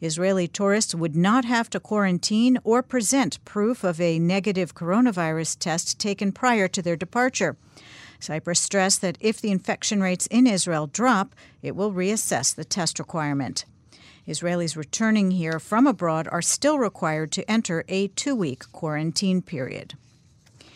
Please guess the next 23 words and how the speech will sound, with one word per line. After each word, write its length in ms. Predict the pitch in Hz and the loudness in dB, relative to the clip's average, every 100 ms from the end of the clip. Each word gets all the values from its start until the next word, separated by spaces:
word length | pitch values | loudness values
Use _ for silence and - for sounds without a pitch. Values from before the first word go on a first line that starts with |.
| - - - _ | -20 -20 -20 _
However, 380 | 226 285 262 254 | 2 4 6 6
in 120 | 233 | 6
an 180 | 220 208 | 6 2
exception 600 | 208 - - 302 294 262 220 | 0 -4 0 0 2 2 2
to 100 | 185 | 2
that 260 | 165 156 | 0 -2
rule, 360 | 160 185 220 269 | -2 2 2 4
outgoing 540 | - 214 - 220 208 | 2 0 2 2 4
Health 320 | 196 247 269 202 | 2 2 0 0
Ministry 440 | 180 170 - 180 | 2 2 0 -2
Director 420 | 160 180 - - | 0 0 -2 -4
General 360 | 170 185 170 170 | -4 -2 0 0
Moshe 340 | 170 - 196 | -2 -2 -2
Bar 200 | 185 180 | 0 0
Simantov 760 | 170 - 180 180 208 233 214 165 | 2 0 2 2 4 2 2 0
has 160 | 170 | 0
demanded 480 | - 170 175 175 175 | 0 0 2 2 0
that 160 | 175 160 | -2 -2
his 160 | 165 | -2
deputy, 460 | - 202 208 196 160 | -2 -2 0 -2 -4
Professor 500 | - 165 175 170 180 | -6 -6 -2 -2 -2
Itamar 520 | - 196 - 180 165 143 | -2 -2 0 0 0 0
Grotto, 540 | 185 214 214 170 165 | 0 2 2 0 0